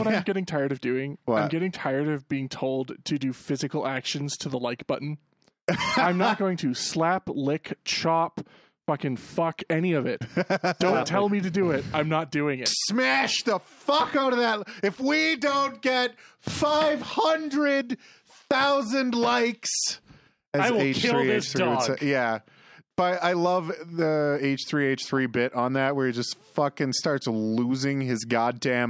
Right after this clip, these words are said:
Speaker 2: mind. Starts off with, like, twenty thousand likes,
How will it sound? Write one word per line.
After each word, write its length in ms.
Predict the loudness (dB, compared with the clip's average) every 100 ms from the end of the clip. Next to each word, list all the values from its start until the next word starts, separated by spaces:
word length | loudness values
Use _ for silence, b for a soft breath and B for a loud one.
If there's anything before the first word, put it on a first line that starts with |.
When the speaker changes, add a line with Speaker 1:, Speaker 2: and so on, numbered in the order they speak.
| 0
Speaker 2:
mind. 520 | 2 2 2 0 -4 B B B B B -4
Starts 400 | 0 0 0 2
off 260 | 2 2
with, 140 | 0 0
like, 300 | 0 -2 -4
twenty 400 | -2 0 0 0
thousand 520 | 2 2 2 0 0
likes, 380 | 0 2 0